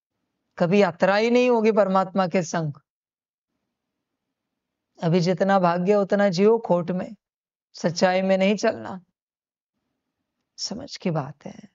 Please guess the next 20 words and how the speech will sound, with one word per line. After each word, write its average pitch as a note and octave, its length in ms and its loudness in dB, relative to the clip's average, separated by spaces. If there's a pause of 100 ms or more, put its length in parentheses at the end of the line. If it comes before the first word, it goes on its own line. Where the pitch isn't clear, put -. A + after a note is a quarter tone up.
(3000)
सच्चाई F3 580 -2
सबसे E3 400 -6
बड़ा D#3 280 0
गुण D#3+ 220 -10
है, D#3+ 200 -14 (560)
सच्चाई F#3+ 720 0
से G#3 320 0
ही G3+ 220 2
अस्तित्व G#3 540 0
रहता F#3 360 0
है। C3 220 -10 (400)
अगर F#3+ 240 2
सच्चाई G#3+ 560 0
नहीं A#3+ 240 4
है C4 140 2
तो B3 140 2
अस्तित्व A3 440 0
कभी F#3+ 260 0
नहीं F#3+ 220 2
रहता। E3+ 320 -2